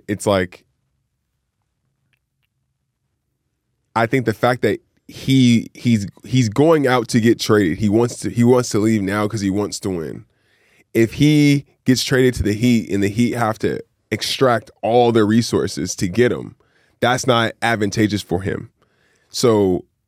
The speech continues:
to my analogy of using the for sale sign on a car, most cars, it makes them less valuable, which in this case, for him, the Heat keeping a lot of their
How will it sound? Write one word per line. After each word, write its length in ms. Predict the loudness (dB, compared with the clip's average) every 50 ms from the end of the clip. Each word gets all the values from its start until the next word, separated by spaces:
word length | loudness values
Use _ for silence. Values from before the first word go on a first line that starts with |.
| _ _ -8
to 80 | -4 -2
my 180 | 0 2 2 2
analogy 460 | 2 2 2 2 2 2 2 2 2
of 200 | 2 2 2 4
using 260 | 4 2 2 2 0
the 80 | -2 -2
for 140 | -2 -4
sale 240 | -2 0 2 2 2
sign 220 | 2 0 -2 -2 -2
on 100 | -2 -4
a 60 | -6
car, 540 | -6 -2 0 0 2 2 0 -2 -4 -6 -8 _
most 440 | -6 -2 2 2 4 2 2 0 -2
cars, 400 | -2 0 0 2 2 2 0 0
it 100 | 0 0
makes 280 | 2 0 0 0 -2 -2
them 280 | -2 -2 0 0 0 0
less 200 | 0 0 -2 -4
valuable, 640 | -4 -2 -2 0 0 0 0 0 0 -2 -2 -2 _ _ _ _ _ -4
which 420 | 0 0 0 0 -2 -6 -8 -10 _ _ _ _ _ _ _ _ _ _ _ -6
in 180 | -4 -2 2
this 180 | 2 2 0 0
case, 340 | 0 0 0 0 0 -2 -2
for 180 | 0 0 0
him, 360 | 2 4 2 4 4 2 2 -2 -4 _ _ _ -14
the 340 | -12 -12 -10 -6 -2 -2 -2
Heat 300 | 0 0 -2 -4 -4 -4
keeping 420 | -2 0 0 2 2 2 0 2
a 80 | 2 2
lot 180 | 4 4 4
of 60 | 4 4
their 240 | 4 2 2 0